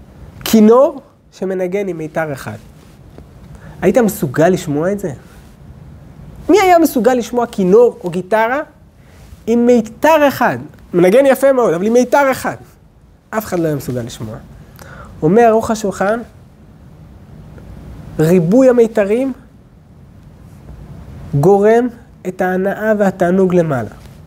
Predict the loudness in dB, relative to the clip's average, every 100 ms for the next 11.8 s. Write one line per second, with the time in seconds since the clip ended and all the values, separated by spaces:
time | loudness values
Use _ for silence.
0 | -20 -20 -20 -20 -20 -20 -20 -20 -14 -8
1 | 0 2 4 2 2 -2 0 2 2 2
2 | 0 2 2 4 4 2 -2 -14 -20 -20
3 | -20 -12 -6 -4 -2 -2 0 2 2 2
4 | 4 4 4 4 2 -2 -14 -20 -20 _
5 | _ _ _ -20 -20 -20 -20 -8 -2 2
6 | 2 4 4 2 0 -2 -2 -2 0 0
7 | 0 0 0 2 4 2 -2 -12 _ -12
8 | -10 -8 -10 -14 -20 -20 _ _ -20 -20
9 | -20 -20 -20 -20 -20 -20 -20 -20 -20 -20
10 | -18 -12 -2 2 4 4 4 4 2 2
11 | 4 4 2 0 -2 -2 -6 -4